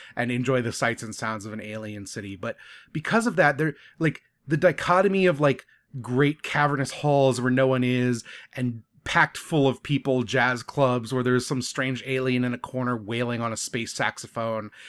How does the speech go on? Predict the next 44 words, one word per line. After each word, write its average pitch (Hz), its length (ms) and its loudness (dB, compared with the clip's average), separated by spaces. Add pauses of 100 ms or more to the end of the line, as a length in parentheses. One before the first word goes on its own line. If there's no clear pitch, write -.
(300)
and 117 240 -2 (200)
the 131 140 0
milling 143 420 4
about 143 220 2
streets 135 500 -2
and 131 120 -2
the 117 40 -2
flying 131 420 -2
cars 123 540 0
going 117 240 -2
down 113 200 -2
the 110 80 -6
highway, 110 640 -4
and 123 160 -8 (400)
all 196 220 6
of 175 60 0
these 170 200 0
things 156 300 2
jammed 135 320 0
together 123 380 2
where, 120 180 0
like, 120 220 -2
every 131 680 0 (160)
elevator 127 420 0
you 113 160 -6
take 110 400 -4
dumps 127 320 -2
you 120 120 -2
into 120 300 -2
an 117 60 -2
entirely 123 460 -2
different 113 480 -6
space - 500 -8
visually 110 640 -4
and, 104 100 -8
like, 107 160 -14
sonically, 107 640 -10 (460)
and 123 100 -6
how 135 120 2
it - 80 -2
all 131 260 2
ends 127 200 0
up 123 100 -6
feeling 123 600 2